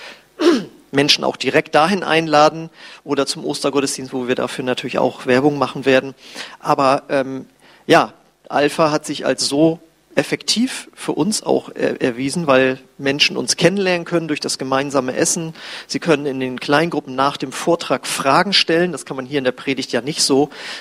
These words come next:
Das ist also eine geniale Möglichkeit. Und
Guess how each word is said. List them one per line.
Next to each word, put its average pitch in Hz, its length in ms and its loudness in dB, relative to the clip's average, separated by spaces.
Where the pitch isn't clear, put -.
Das 127 140 -4
ist - 40 -6
also 135 220 2
eine 135 160 0
geniale 139 600 2
Möglichkeit. 143 920 0
Und 127 460 -6